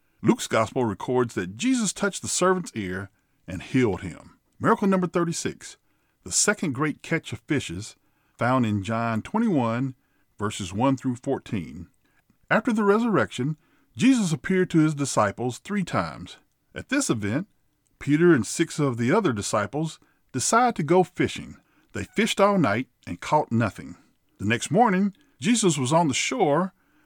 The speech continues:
but the disciples did not recognize him. When Jesus asked them if they had caught anything,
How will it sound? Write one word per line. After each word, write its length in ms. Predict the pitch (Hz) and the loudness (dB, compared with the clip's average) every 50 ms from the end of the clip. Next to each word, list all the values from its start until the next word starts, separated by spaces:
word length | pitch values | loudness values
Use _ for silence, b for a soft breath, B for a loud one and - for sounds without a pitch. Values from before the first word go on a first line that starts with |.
| _ _ | _ _
but 180 | - 208 196 - | -2 -2 0 0
the 80 | 170 | 0
disciples 640 | 151 143 147 - - - 262 269 262 - 180 185 170 - | 0 0 -2 -2 0 0 2 0 2 2 0 0 0 0
did 120 | 196 202 | -4 -2
not 180 | 202 202 214 202 | -2 0 0 2
recognize 520 | 202 233 - 202 165 135 107 101 90 - | 0 0 2 2 2 2 2 0 -2 -4
him. 320 | - 92 80 - - - _ _ _ _ _ _ _ _ _ _ _ _ - | -6 -8 -10 -10 -16 -20 _ _ _ _ _ _ _ _ _ _ _ _ -6
When 180 | 98 95 92 | -2 -2 -2
Jesus 380 | 85 87 117 131 127 120 113 127 | -2 0 -2 -2 0 0 0 0
asked 240 | 127 127 127 - - | 2 0 0 0 0
them 240 | 139 131 135 131 123 | 2 2 4 4 2
if 100 | 113 - | 2 0
they 120 | - 139 | 0 -2
had 120 | 131 - | -2 -2
caught 260 | - - 226 247 226 160 | -2 -2 0 0 2 2
anything, 640 | 117 113 107 104 - 110 107 110 123 143 156 151 | 2 0 0 -2 -2 -4 -2 0 0 0 0 -2